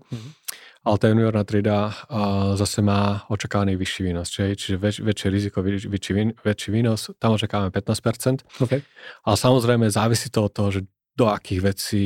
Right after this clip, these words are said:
Speaker 2: pri akých parametroch sa nám podarí, e, nainvestovať. Momentálne proste tie výnosy, už ako som spomínal na začiatku, sa pohybujú niekde medzi pätnásť a dvadsať percent.
Speaker 1: Mhm.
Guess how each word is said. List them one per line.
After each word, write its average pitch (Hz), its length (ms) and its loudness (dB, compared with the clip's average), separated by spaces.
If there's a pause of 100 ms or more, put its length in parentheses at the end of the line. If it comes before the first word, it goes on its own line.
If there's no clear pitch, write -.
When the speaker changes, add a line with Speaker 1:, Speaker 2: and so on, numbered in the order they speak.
Speaker 2:
pri 101 200 -2
akých - 240 -4 (200)
parametroch 101 500 0
sa - 100 -4
nám 95 160 0
podarí, 98 480 0
e, 104 240 -4
nainvestovať. 92 720 -2 (560)
Momentálne 120 640 4
proste - 320 -8
tie 113 140 0
výnosy, 110 500 2
už 113 260 -4
ako - 120 -8
som - 100 -4
spomínal 101 400 0
na 98 60 -2
začiatku, 104 420 -2 (500)
sa - 180 -8
pohybujú 107 420 2
niekde 104 240 0
medzi 98 240 0
pätnásť 104 420 -2
a 95 60 -4
dvadsať 98 260 -2
percent. 123 420 -6 (120)
Speaker 1:
Mhm. 117 260 2